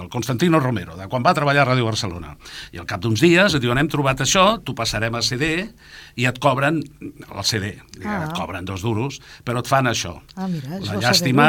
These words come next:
Speaker 2: saber-ho.
Speaker 1: és que molta cosa no se la va guardar i no està,
Speaker 2: Quina
Speaker 1: una de les
Speaker 2: llàstima.
Speaker 1: coses que he demanat, però almenys no s'ha perdut el que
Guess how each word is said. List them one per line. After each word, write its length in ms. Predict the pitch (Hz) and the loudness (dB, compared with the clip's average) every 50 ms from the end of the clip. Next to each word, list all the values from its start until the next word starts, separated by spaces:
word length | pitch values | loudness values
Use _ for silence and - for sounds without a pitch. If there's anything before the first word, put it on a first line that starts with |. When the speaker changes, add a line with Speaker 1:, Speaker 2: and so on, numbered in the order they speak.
| 165 156 | 6 4
Speaker 2:
saber-ho. 100 | 123 113 | 4 2
Speaker 1:
és 100 | 104 - | 0 -2
que 120 | - 107 | -2 -2
molta 260 | 101 104 101 - - | -2 -2 -2 0 2
cosa 260 | 262 233 107 107 120 117 | 2 2 2 2 0 -2
no 100 | 113 110 | -2 -4
se 120 | 110 95 | -6 -6
la 80 | 92 92 | -6 -8
va 100 | 98 95 | -8 -8
guardar 340 | 85 101 98 98 92 90 | -8 -10 -10 -10 -10 -10
i 40 | 101 | -8
no 80 | 113 117 | -8 -8
està, 260 | 107 - - 107 104 | -8 -8 -8 -8 -6
Speaker 2:
Quina 200 | - 202 180 185 | -4 -2 0 0
Speaker 1:
una 100 | - 139 | -2 -2
de 40 | 139 | -4
les 80 | 135 - | -8 -8
Speaker 2:
llàstima. 80 | - - | -8 -8
Speaker 1:
coses 260 | 160 160 165 156 147 | -6 -6 -6 -6 -6
que 80 | 131 110 | -4 -4
he 40 | |
demanat, 340 | 104 113 123 135 143 143 - | -4 0 2 2 2 2 0
però 140 | 139 127 127 | 0 2 4
almenys 420 | 135 147 160 180 214 220 - - | 4 4 4 4 2 2 0 0
no 160 | 123 127 151 143 | 2 2 2 2
s'ha 160 | - 165 - | 2 0 0
perdut 260 | 147 135 127 147 165 165 | 0 0 2 2 2 2
el 100 | 151 143 | 0 -2
que 320 | 139 - 156 160 160 - | 0 0 0 0 0 -2